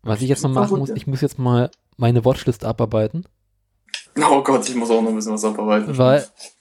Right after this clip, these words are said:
Speaker 1: ich hab da richtig viele Sachen drauf, die nicht in Deutschland verfügbar sind.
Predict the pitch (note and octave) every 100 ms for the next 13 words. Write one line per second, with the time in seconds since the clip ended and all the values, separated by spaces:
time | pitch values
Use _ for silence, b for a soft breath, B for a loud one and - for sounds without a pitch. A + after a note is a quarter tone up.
0 | _ D#3 E3 - C3+ D#3+ D3+ C#3 C3 C#3+
1 | C#3 B2 A#2 - B2 B2+ - A#2+ A2+ A#2
2 | A#2 A#2 - G#2 G#2+